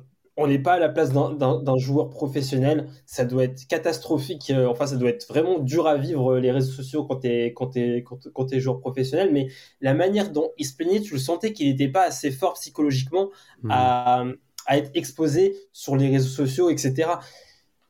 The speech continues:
Speaker 1: Bon, moi, après, je suis pas, je suis pas un défend-, un, un défenseur des réseaux sociaux. Moi, je trouve que c'est, des fois, ça, ça va, aujourd'hui, ça va vraiment trop loin, les réseaux sociaux.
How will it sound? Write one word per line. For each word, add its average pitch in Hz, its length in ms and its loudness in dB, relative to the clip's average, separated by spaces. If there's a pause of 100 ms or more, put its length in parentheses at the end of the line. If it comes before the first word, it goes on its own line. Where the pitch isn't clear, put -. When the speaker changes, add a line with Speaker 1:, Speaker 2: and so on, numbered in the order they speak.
(280)
Speaker 1:
Bon, 131 100 0
moi, 147 140 4
après, 147 180 0
je 135 100 -4
suis - 160 -12
pas, 131 300 2
je 120 60 -8
suis 135 100 -12
pas 135 80 -2
un 131 100 2
défend-, 131 440 0
un, 120 520 -4
un 117 80 -6
défenseur 131 440 0
des 127 100 2
réseaux 123 220 0
sociaux. 156 180 0
Moi, 131 160 2
je 131 100 -2
trouve 131 220 -10
que 120 100 -4
c'est, 117 260 -2
des 120 120 0
fois, 147 240 0
ça, 123 300 0 (480)
ça 127 160 0
va, 131 80 2 (340)
aujourd'hui, 160 340 2
ça 156 140 0
va 135 80 2
vraiment 160 300 2
trop - 180 -2
loin, 160 160 4
les 160 80 4
réseaux 139 220 0
sociaux. 160 400 -2